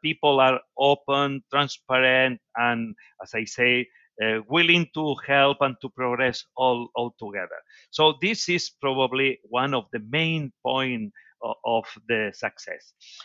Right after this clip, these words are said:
Then on more, uh, operative matter, there were, uh, different elements. One was the coverage. Mm, we consider that, uh, in the countries where we were present,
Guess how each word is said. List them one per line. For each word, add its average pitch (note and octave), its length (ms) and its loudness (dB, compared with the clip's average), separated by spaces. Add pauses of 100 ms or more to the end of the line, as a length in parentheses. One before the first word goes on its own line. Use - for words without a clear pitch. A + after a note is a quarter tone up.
(300)
Then F#3 420 6
on B2+ 380 2
more, D#3+ 420 6 (540)
uh, C3 280 0 (100)
operative E3 640 2
matter, C#3 580 2 (760)
there B2 220 4
were, B2 340 4 (280)
uh, B2 100 0 (100)
different D3 440 2
elements. F#2 580 -4
One E3 380 4 (260)
was C#3+ 340 2 (140)
the B2+ 100 -4 (100)
coverage. C3+ 720 2 (280)
Mm, A#2+ 220 -6
we E3 160 2
consider E3 760 2 (320)
that, A#2+ 200 2 (100)
uh, A#2 560 2 (180)
in B2+ 280 -4
the A#2+ 80 -2
countries E3+ 640 0
where C#3+ 220 2 (140)
we D3 220 -4
were B2 240 0
present, D#3+ 600 -2